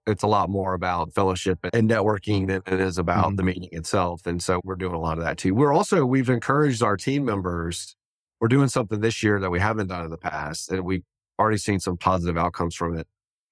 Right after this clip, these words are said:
Speaker 1: Instead of coming back into the office, which is a shared services office and it's not the
Speaker 2: Mm-hmm.
Speaker 1: hospital, we're encouraging our teams to, like, have so many visits in the hospital or in a clinic per year to go actually sit on site, go,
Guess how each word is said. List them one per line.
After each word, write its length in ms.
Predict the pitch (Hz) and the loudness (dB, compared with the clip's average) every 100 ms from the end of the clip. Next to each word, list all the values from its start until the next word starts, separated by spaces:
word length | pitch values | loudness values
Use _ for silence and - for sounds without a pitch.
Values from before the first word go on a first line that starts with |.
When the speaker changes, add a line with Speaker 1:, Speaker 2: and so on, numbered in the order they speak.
| _ _ _ | _ _ _
Speaker 1:
Instead 400 | 120 107 - 147 | 0 2 2 0
of 80 | 139 | 0
coming 280 | - 131 120 | 0 0 2
back 240 | 113 107 | 0 0
into 160 | 107 92 | -2 -2
the 100 | 90 | 0
office, 600 | 120 127 - 165 156 - | 2 0 -2 -6 -6 -2
which 160 | 139 143 | -2 0
is 80 | 151 | 0
a 60 | |
shared 280 | 151 165 139 | 2 0 0
services 460 | 131 117 110 - 98 | 0 0 0 0 0
office 340 | 95 95 85 | 0 0 -2
and 200 | 95 87 | -2 -4
it's 100 | 85 | -2
not 160 | 104 95 | 0 2
the 60 | 101 | 2
Speaker 2:
Mm-hmm. 80 | 107 | 2
Speaker 1:
hospital, 340 | 101 - _ _ _ _ _ _ _ _ | 0 -2 _ _ _ _ _ _ _ _
we're 100 | 123 | 0
encouraging 380 | 120 131 131 113 | 2 2 4 2
our 80 | 107 | 2
teams 380 | 127 123 113 | 0 0 0
to, 120 | - 101 | 2 2
like, 200 | 95 85 | 2 0
have 300 | 117 107 - | 0 0 0
so 240 | - 120 | 2 2
many 260 | 117 113 101 | 4 2 0
visits 560 | 87 101 101 87 - - | 0 0 2 0 -6 -2
in 220 | 117 120 | 0 2
the 80 | 110 | 4
hospital 480 | 101 98 - 98 92 | 4 2 0 0 0
or 300 | 85 92 95 | 0 0 2
in 160 | 107 110 | 2 0
a 80 | |
clinic 400 | 87 - 110 90 - - | -2 0 0 0 -4 -2
per 120 | 92 | 2
year 360 | 87 90 87 85 | 4 2 -2 -6
to 120 | 101 | -4
go 380 | 95 110 113 104 | 0 2 0 0
actually 440 | 95 95 - 98 | -2 -2 -2 -4
sit 260 | 95 - 104 | -4 -2 0
on 160 | 98 92 | 2 0
site, 400 | - 90 90 85 | 0 -2 -2 0
go, 360 | 95 95 90 | 0 0 -4